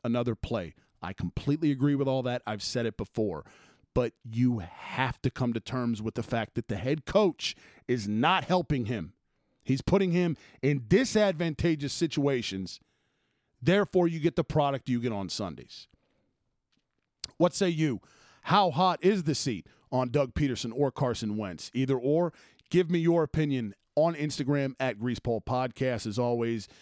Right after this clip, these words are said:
your opinion, your feedback is always welcome. I try to respond to as many as possible, but I do have a day job. So, uh, at the end of the day, if this thing grows, I can tell the people at my day job to kiss my ass,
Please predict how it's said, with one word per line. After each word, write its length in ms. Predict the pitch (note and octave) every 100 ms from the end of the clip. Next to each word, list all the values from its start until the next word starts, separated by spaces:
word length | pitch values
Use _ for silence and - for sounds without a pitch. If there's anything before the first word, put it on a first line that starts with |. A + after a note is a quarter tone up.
| - - _
your 220 | C3 F3
opinion, 360 | F#3 F3 E3 C#3+
your 180 | C#3+ C#3+
feedback 500 | - C3 B2+ A#2+ A#2
is 80 | A#2
always 260 | A2+ G2+
welcome. 380 | A#2+ C3+ C3 A#2
I 60 | G#2+
try 180 | C3+
to 80 | A#2+
respond 400 | A2 - A2+ A2+
to 100 | G2+
as 80 | F#2
many 260 | G2+ G#2 F2
as 100 | -
possible, 600 | C#3+ D#3 D#3 D#3 D3+ D3
but 240 | E3 F#3
I 80 | C#3
do 140 | C3 C#3+
have 80 |
a 60 | A#2
day 240 | G#2+ B2+
job. 440 | A#2+ A#2+ A#2+ A2+ A2 - - _
So, 380 | - C#3 A#2+ A#2
uh, 180 | A#2 A2+
at 80 |
the 120 | B2+ C3
end 120 | B2
of 60 |
the 60 | G#2
day, 320 | A#2+ E3 D#3+
if 80 | C#3+
this 200 | C3+ -
thing 180 | C3 A2
grows, 380 | B2+ F3 F3 C#3
I 100 | B2+
can 80 |
tell 160 | B2 C#3
the 60 | B2
people 240 | C#3+ C#3
at 60 | B2+
my 100 | B2
day 200 | C3 C3
job 300 | C3+ B2+ G#2+
to 60 |
kiss 240 | G2 A#2 A2
my 200 | G#2 B2+
ass, 360 | D3+ D3+ -